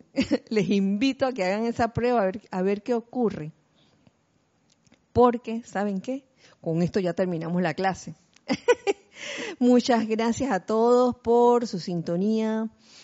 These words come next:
por su saludo, por su amor. Eh, que la magna presencia yo soy en todos y cada uno de ustedes se manifieste a plenitud,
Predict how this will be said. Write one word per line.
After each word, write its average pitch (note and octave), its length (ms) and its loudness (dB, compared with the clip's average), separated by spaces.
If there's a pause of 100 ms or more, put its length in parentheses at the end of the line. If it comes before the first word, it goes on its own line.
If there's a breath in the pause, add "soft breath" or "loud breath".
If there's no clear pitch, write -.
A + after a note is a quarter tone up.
(100)
por E3+ 160 -6
su D#3 120 -12
saludo, G3+ 720 0 (300)
por E3+ 160 -6
su - 160 -10
amor. F#3 480 -2 (800 loud breath)
Eh, E3+ 520 -2 (1900)
que G#3 120 2
la F#3 140 2
magna A3 320 2
presencia G#3 560 -2
yo F3+ 180 -4
soy G3+ 520 -4 (1300)
en E3+ 220 -2
todos G3 960 -4
y - 80 -16
cada F3 280 -2
uno F3+ 160 -4
de F3 60 -2
ustedes E3+ 400 -4
se F3+ 120 -6
manifieste E3+ 720 -6
a F3+ 40 -8
plenitud, D#3 760 -8